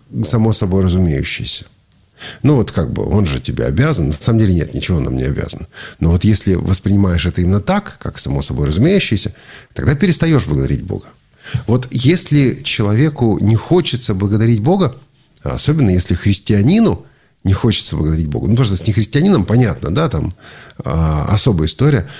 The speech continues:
Вот. А если верующему человеку, христианину, спасённому человеку вдруг не хочется говорить, а, благодарить Бога, то, а, и вот всегда благодарите воспринимается, а, как такое бремя, тогда это не про то, что устал.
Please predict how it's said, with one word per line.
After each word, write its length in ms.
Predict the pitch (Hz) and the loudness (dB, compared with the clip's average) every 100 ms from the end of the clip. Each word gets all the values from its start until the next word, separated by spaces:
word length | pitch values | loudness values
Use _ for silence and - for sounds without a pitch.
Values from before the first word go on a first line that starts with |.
| - - | -18 -2
Вот. 340 | 110 156 135 - | 2 2 0 -4
А 180 | 104 | 0
если 400 | 113 117 151 - | 2 2 2 2
верующему 500 | 123 147 110 - 82 | 2 4 2 0 -4
человеку, 360 | 80 - - 80 | -4 -6 -10 -6
христианину, 600 | 101 98 120 117 131 73 | -4 0 2 2 2 0
спасённому 580 | - 90 - 156 107 80 | -4 -4 0 0 0 0
человеку 240 | 82 - 85 | -2 -4 -2
вдруг 240 | 110 120 | -2 0
не 80 | 117 | 0
хочется 400 | 123 131 - 85 | 2 0 0 -2
говорить, 320 | 92 107 110 | 0 0 0
а, 140 | 95 | 0
благодарить 420 | 101 120 123 123 120 | 2 4 4 4 2
Бога, 280 | 214 220 - _ _ - - - - - | 0 0 -4 _ _ -20 -16 -16 -16 0
то, 420 | 127 120 113 - - | 2 2 0 -8 -6
а, 160 | 110 | -2
и 180 | - 143 | 2 4
вот 300 | 120 123 - 104 101 104 | 2 0 -8 -8 -4 -2
всегда 380 | - 147 131 135 | -2 -2 0 0
благодарите 640 | 104 107 113 117 143 - 82 | 0 0 0 2 2 2 -2
воспринимается, 800 | 82 - 78 90 127 127 - 90 - - - | -4 -4 -2 0 0 0 -2 -4 -6 -20 -10
а, 200 | - 73 | -6 -4
как 160 | - - | -4 -2
такое 260 | 123 104 | 2 2
бремя, 520 | 92 127 220 233 90 - - _ _ _ - - | 4 4 4 2 0 -6 -16 _ _ _ -20 -8
тогда 200 | 90 117 | -2 0
это 180 | 156 123 | 2 2
не 120 | 113 | 2
про 160 | - 113 | 0 -2
то, 120 | 120 | -2
что 200 | - 85 | 0 -2
устал. 420 | - - 50 - | -2 -4 -6 -8